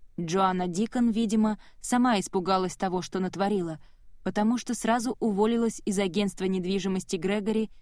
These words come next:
и переехала в другой район. А теперь она, вернее, её оболочка, больше похожая на шелуху, лежит на больничной койке,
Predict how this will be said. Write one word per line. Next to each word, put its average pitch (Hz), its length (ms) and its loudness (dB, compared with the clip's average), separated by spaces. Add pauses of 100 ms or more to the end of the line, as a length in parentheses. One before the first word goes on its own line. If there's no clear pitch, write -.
(220)
и 208 80 0
переехала 220 600 0
в 190 60 -4
другой 202 340 0
район. 185 460 -2 (1080)
А 190 100 -4
теперь 226 500 -2
она, 196 420 0 (360)
вернее, 190 460 2
её 180 280 0
оболочка, 185 560 0
больше 175 340 -2
похожая 180 540 -2
на 175 120 -4
шелуху, 190 580 -4 (460)
лежит 196 420 0
на 220 100 2
больничной 208 600 0
койке, 226 540 -4